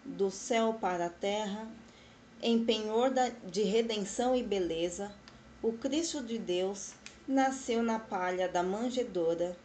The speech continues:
e despediu-se dos homens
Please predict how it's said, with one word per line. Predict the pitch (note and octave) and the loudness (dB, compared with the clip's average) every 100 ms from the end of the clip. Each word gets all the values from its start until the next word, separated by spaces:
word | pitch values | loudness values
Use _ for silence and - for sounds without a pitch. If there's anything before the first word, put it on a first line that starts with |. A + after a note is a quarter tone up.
| - - - - | -20 -20 -20 -14
e | G#3+ | -10
despediu-se | F#3+ G#3 A3 - G3+ F3 A#3+ B3 A#3 - E3+ E3 - - - - - - - - - | 0 0 2 -2 -2 -2 0 0 -2 -6 -8 -8 -20 -20 -20 -20 -20 -20 -20 -20 -4
dos | A#3 G3+ G3 | -2 0 2
homens | G3+ G3+ G#3 G#3 - | 2 2 -2 -8 -12